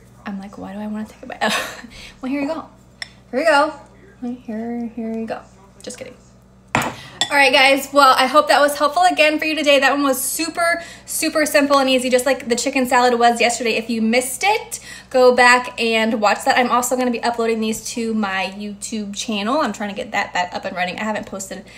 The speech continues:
nearly enough over there in a very long time. So that way they can all kind of be saved and live over there on YouTube, 'cause obviously eventually they'll get lost in this feed. So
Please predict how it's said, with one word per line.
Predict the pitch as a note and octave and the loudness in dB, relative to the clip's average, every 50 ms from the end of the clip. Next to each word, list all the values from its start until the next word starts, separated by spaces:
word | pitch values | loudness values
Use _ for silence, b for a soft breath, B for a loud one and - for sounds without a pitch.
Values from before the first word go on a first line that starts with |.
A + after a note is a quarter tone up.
| B B B B B _ | B B B B B _
nearly | A#3 B3 C#4 D#4 E4 E4+ E4 | 2 4 6 6 6 6 4
enough | D4 C4+ B3+ B3+ - | 4 4 2 2 0
over | B3+ A#3+ B3 | 0 0 0
there | A#3+ A#3 A3+ | 0 0 0
in | - G#3+ G#3+ | 0 0 -4
a | G3+ G3+ G#3 G#3 | -4 -4 -6 -4
very | G#3+ A3+ A#3+ A#3+ A#3 | 0 2 2 2 4
long | A3 G#3+ G#3 G#3+ | 2 2 0 0
time. | G#3+ - - B2 E3 A3 | -4 -4 -6 -6 -6 -6
So | - - A3 G3 F3+ F#3+ G3+ - - | -4 -2 0 0 0 -2 -4 -8 0
that | - C4 - - - - | 2 2 2 2 -2 0
way | B3+ B3 B3 | 2 2 4
they | B3 B3 A#3 | 2 2 0
can | - C4 | -2 -2
all | - A3+ A3+ A3+ | -2 0 -2 -2
kind | - B3+ A#3+ | -2 -4 -4
of | A3 | -4
be | G#3+ G#3+ | -4 -6
saved | - - D#4+ D#4 D4+ D4+ D4 D4+ C#4 - - B B B B B | -2 2 4 4 4 4 0 -2 -4 -6 -8 B B B B B
and | A3+ A3 A3 A#3 | -4 -2 -2 2
live | B3+ C#4+ C4+ C4+ C4+ B3+ C4+ C#4 - | 4 6 6 6 4 4 2 2 0
over | C4 B3 B3 | 2 2 2
there | A#3+ A#3+ A#3+ - | 2 2 2 2
on | B3 A#3 A#3 | 2 0 0
YouTube, | A#3 A#3 A3 - - - A#3+ A#3 A3+ A3 | -2 -4 -4 -6 -6 -6 -6 -6 -6 -8
'cause | - - A3+ G#3+ - | -8 -10 -10 -10 -4
obviously | - G#3 G#3+ G#3+ A3 - - A#3 A3+ G#3+ | -4 -2 -2 -2 -6 -6 -4 -4 -4 -2
eventually | G#3 G#3+ G#3+ G#3+ - - G#3+ G#3 | -2 -4 -4 -4 -4 -6 -4 -4
they'll | G#3 G#3 | -4 -6
get | G#3 G#3 - | -6 -8 -6
lost | G3+ F#3+ F#3 - - - - B B B B B B | -6 -6 -6 -6 -8 -12 -14 B B B B B B
in | - G#3+ G#3 G#3+ G#3+ - | -6 -4 -2 -2 -4 -4
this | A3+ G#3+ G3+ F3+ A3 - - | -6 -4 -4 -4 -6 -6 -12
feed. | - - - - - - A3+ - - - - - | -14 -18 -20 -18 -12 -12 -12 -12 -12 -14 -14 -12
So | - - - - - A#3 | -4 0 0 0 0 -2